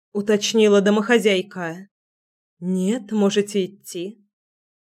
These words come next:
Деволсия выждала недолгую паузу, словно давала нам шанс передумать, и скрылась в замке вместе с остальными.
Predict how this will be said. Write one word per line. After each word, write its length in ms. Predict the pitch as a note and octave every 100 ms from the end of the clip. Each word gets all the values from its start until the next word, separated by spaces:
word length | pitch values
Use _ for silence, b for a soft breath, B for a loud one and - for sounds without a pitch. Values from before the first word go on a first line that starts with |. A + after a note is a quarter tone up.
| _ _ _ _ -
Деволсия 600 | F3+ A#3+ D4 D4 C#4 B3
выждала 400 | C4+ A#3 A#3+ A3+
недолгую 560 | A3 G#3+ G#3+ F3+ F3+ F3
паузу, 560 | G3 A3+ B3+ A#3+ G3+
словно 440 | G#3 G#3 A3 G#3+ G#3+
давала 340 | G#3+ G#3+ G#3+
нам 180 | G#3+ G#3+
шанс 300 | A#3 A3 G#3+
передумать, 760 | A#3 A3 G#3 G3+ G3+ G3+ G3+
и 160 | G#3 B3
скрылась 480 | D4 C#4+ D#4+ D#4 A3+
в 60 |
замке 500 | F#3+ F3 G#3+ C4+ C4
вместе 360 | G3+ F#3 F#3+ G3+
с 100 | G3
остальными. 920 | G3 A3 G#3 G3 F#3 F3+ F3+ G3+ G#3